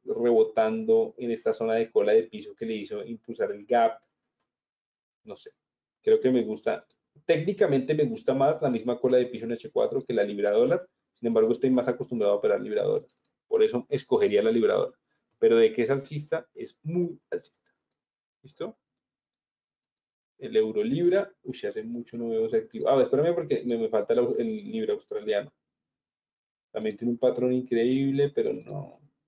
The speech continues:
No, me quedo mucho más con libra canadiense si es el caso.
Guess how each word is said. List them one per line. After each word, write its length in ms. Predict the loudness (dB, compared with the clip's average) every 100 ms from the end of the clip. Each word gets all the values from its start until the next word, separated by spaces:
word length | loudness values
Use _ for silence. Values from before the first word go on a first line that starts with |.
| _
No, 220 | -4 -4 -6 _
me 160 | -4 2
quedo 220 | 4 4
mucho 240 | 2 2
más 180 | 2 0
con 160 | -2 -2
libra 260 | 2 2
canadiense 520 | 2 -2 -2 -4 -8
si 180 | -10 -6
es 100 | -6
el 100 | -6
caso. 260 | -14 _ _